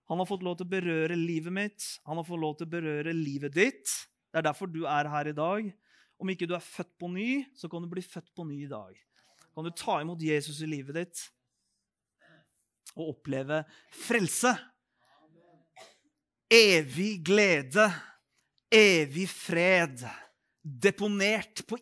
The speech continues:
innsiden av ditt indre. Du kan leve et liv med fred på innsiden, kjærlighet på innsiden, med guddommelig glede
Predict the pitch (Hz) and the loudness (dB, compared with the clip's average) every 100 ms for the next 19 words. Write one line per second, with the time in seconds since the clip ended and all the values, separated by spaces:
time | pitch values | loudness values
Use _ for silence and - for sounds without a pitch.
0 | 262 208 147 - - 175 190 220 170 196 | -2 0 0 -2 -4 -4 -8 -4 0 2
1 | 180 185 185 143 147 156 123 _ _ _ | 0 -2 -4 -4 -2 -2 -4 _ _ _
2 | _ _ _ _ 160 226 254 277 277 214 | _ _ _ _ 0 4 6 6 6 6
3 | 180 226 208 202 233 233 175 123 120 - | 4 0 2 0 2 -2 -4 -8 -14 -14
4 | 160 170 - - 180 196 220 226 208 180 | -8 -8 -8 -4 0 2 2 0 -2 -8
5 | 196 190 143 - 156 143 165 147 - _ | -6 -4 -4 -6 -4 -4 -4 -6 -8 _
6 | _ _ _ _ _ _ - - - 226 | _ _ _ _ _ _ -6 -2 0 2
7 | 175 190 196 214 220 180 - 151 151 160 | 2 0 0 -4 -2 -2 -4 -4 -4 -6
8 | 143 113 - _ _ _ _ - 180 175 | -8 -10 -16 _ _ _ _ -4 -2 0
9 | 180 208 208 226 208 226 220 175 143 185 | 2 4 4 0 0 2 4 4 0 -4